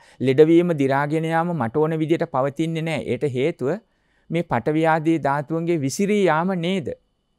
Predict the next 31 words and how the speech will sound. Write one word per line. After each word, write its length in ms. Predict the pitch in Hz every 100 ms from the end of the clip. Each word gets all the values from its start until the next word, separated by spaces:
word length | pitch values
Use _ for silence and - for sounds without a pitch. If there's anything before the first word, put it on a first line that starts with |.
| _ _ _ _
මේව 240 | - 131 139
විසිරෙනකොට 640 | 127 135 123 127 120 123 151
දැන් 240 | 131 127
ලේ 180 | 117 127
අඩුයි 300 | 120 117 120
කියනකොට, 460 | 117 113 113 113 107 165 185 _
වැඩි 320 | - 120 117 127
කියනකොට, 480 | 117 120 117 117 127 170
ආස්වාස 480 | - 127 127 123 117
ප්‍රස්වාසය 600 | - 117 - 117 120 127
අඩු 180 | 113 123
වැඩි 280 | 120 117 117
කියනකොට 340 | 117 117 147
ආදී 320 | 151 135 139
වශයෙන් 320 | 131 131 170 196 _ _ _ -
ආහාර 360 | 131 123 123 117
පාන 280 | 117 123 156
වෙනස් 280 | 135 139 -
කරමින් 400 | 135 120 123 117
දෙනවා, 240 | 110 139
පෝෂ්‍යදායි 680 | 160 135 131 143 120 117 117
කියනවා, 280 | 117 120 117
විටමින් 400 | 143 151 135 127
කියලා 280 | 127 123 117
දෙනවා, 260 | 120 127
බෙහෙත් 340 | 160 139 143 117
දෙනවා, 300 | 117 123 147
බෙහෙත් 320 | 120 131 123 _ _ -
විදිනවා, 640 | 117 117 135 131 131 156 -
සැත්කම් 540 | - 120 - - 123
කරනවා, 380 | 120 117 120 185